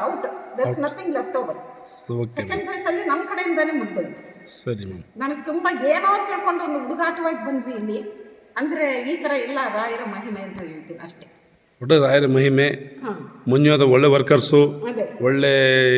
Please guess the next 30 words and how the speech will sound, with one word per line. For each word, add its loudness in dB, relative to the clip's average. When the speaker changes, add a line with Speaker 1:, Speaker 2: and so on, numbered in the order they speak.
Speaker 2:
ಎಲ್ಲ 2
ಹೇಳಿದೆ 6
ಮಾಡ್ತಾರೆ 4
ಅಷ್ಟೇ, 2
ಬೇರೆ 2
ತರ 6
ಮಾಡೋದು, 4
ಹೇಳೋದೊಂದು 4
ಮಾಡೋದೊಂದು 2
ಮಾಡಲ್ಲ. 4
Speaker 1:
ಅದು -4
ಮಾಡಲ್ಲ. -6
Speaker 2:
ಅದರಿಂದ 2
ನಿಮಗೆ 4
ಅನುಕೂಲ 2
ಆಗುತ್ತೆ. 2
Speaker 1:
ಹೌದು, -2
ಅದು -8
ಖಂಡಿತ -4
he -4
is -8
a -12
genuine 0
person. -8
Speaker 2:
ಓಕೆ -8
ಮ್ಯಾಮ್. -18
Speaker 1:
ಅವ್ರು -4
ಮಾತು, -6
ಅದೇ -4
ಅವ್ರದ್ದು, -6